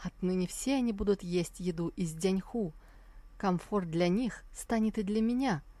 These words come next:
Он ещё не закончил, когда Уси устал слушать его пустую болтовню, наклонился,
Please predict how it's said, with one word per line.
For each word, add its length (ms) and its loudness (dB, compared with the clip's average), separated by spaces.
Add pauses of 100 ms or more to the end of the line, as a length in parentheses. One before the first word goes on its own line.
(400)
Он 140 2
ещё 320 -2
не 120 0
закончил, 580 0
когда 300 -4
Уси 300 -4
устал 380 -2
слушать 560 -6
его 160 -2
пустую 460 -4
болтовню, 640 -2 (320)
наклонился, 840 0